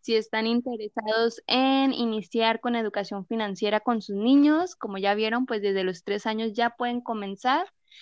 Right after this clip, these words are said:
Y realmente es importante, es importante porque no hay que dejar que nuestros hijos piensen que siempre van a, como a recibir las cosas de nosotros o que el dinero es muy fácil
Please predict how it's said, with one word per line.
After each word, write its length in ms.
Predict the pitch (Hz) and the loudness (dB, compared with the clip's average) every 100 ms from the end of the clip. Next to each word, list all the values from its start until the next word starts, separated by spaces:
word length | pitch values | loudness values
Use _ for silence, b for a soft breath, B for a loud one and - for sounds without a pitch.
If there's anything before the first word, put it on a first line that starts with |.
| B | B
Y 460 | - 254 269 277 247 | -2 2 4 4 2
realmente 800 | 233 233 247 262 254 277 269 247 | 6 6 6 4 4 2 0 0
es 140 | 226 247 | 0 2
importante, 760 | 247 240 214 214 214 202 196 - | 2 2 0 -2 -2 -4 -4 -2
es 180 | 214 254 | -2 0
importante 600 | 254 254 233 226 254 240 | 0 0 0 -2 -2 -2
porque 340 | 233 226 220 | -2 -2 -4
no 240 | 220 226 | -2 0
hay 160 | 233 240 | 0 0
que 120 | 262 | 2
dejar 320 | 254 247 240 233 | 2 4 4 4
que 100 | 247 | 2
nuestros 420 | 240 - 208 226 | 2 0 -2 -2
hijos 280 | 220 240 - | -6 -6 -2
piensen 560 | 240 226 247 233 269 277 | 0 0 2 2 2 -2
que 400 | - 220 220 240 | 0 4 6 6
siempre 400 | 240 226 214 226 | 2 -2 -2 -2
van 200 | 214 214 | -2 0
a, 360 | 220 220 202 - _ _ _ - | 0 0 -2 -6 _ _ _ -2
como 200 | 214 208 | 2 4
a 80 | |
recibir 440 | 208 208 226 214 214 | 4 2 2 2 4
las 160 | 220 | 2
cosas 280 | - 226 226 | 0 2 2
de 120 | 226 | 2
nosotros 720 | 196 185 220 208 226 247 285 - _ - | 0 -2 -4 0 2 4 2 -4 _ -2
o 420 | - 233 247 247 | 6 8 8 6
que 260 | 220 202 196 | 2 4 4
el 80 | 196 | 4
dinero 400 | 202 202 202 214 | 0 0 2 0
es 140 | 208 | 0
muy 260 | 220 220 214 | -2 -2 -2
fácil 720 | - 220 220 - 254 262 | 0 2 2 0 -2 -2